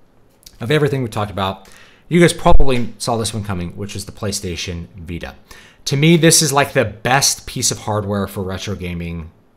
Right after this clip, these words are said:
really, that I've ever had. Uh, and each month that passes, since they,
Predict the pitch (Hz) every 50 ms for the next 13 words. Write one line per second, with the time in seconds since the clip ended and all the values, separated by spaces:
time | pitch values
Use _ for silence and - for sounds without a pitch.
0 | _ _ _ _ _ _ _ _ _ - 113 113 92 85 76 76 - - _ _
1 | - 101 92 90 85 90 82 82 78 - 95 85 - - - - - - - -
2 | - - - 98 98 98 101 - 139 127 123 123 123 120 120 120 113 107 - -
3 | _ _ _ - 165 185 170 - - 135 127 131 143 147 139 - - 135 120 -
4 | - 113 117 117 110 - - 123 113 107 101 - - - _ _ - - _ -
5 | - - - 156 156 - - 165 143 127 107 101